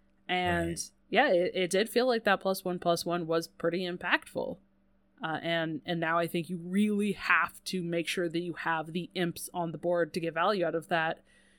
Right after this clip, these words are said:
Speaker 1: And if you don't, you don't get anything. Like, you just can't use it. So, you know, in one of the games specifically, my opponent kept killing off my imps. And I was like, "Man, I can't even use this for just a plus one, plus one."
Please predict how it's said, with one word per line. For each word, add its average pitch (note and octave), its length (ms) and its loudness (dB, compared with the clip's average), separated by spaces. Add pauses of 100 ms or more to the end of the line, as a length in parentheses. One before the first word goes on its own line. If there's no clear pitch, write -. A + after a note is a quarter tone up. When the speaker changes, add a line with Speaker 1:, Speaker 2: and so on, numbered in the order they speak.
(360)
Speaker 1:
And F3+ 120 4
if F3 100 0
you E3+ 80 -4
don't, G3+ 380 4 (120)
you F3+ 100 -6
don't F3 160 -2
get D#3 140 -4
anything. E3 440 -8 (220)
Like, E3 160 -6
you D#3+ 60 -16
just - 260 -2
can't E3 240 -2 (200)
use F3+ 380 2
it. - 320 -8 (580)
So, F3 480 4 (440)
you E3+ 100 -6
know, D3+ 160 -6
in E3+ 180 -2
one G3+ 120 10
of A#3 120 8
the F3 60 2
games E3+ 280 0
specifically, F3 640 2
my E3 160 0
opponent F3 480 0
kept E3+ 220 -2
killing F3 280 -2
off F#3 260 2
my G3 380 0 (100)
imps. - 540 0 (920)
And E3+ 80 -2
I E3+ 40 2
was E3 140 -2
like, E3+ 120 0
"Man, A#3+ 160 4
I G#3+ 80 6
can't F#3 220 2
even F#3+ 160 -2
use A3 240 4
this F#3 140 0
for E3+ 120 -2
just E3+ 220 -6
a - 40 -2
plus - 280 0
one, E3 140 -2
plus - 260 -4
one." G3+ 260 0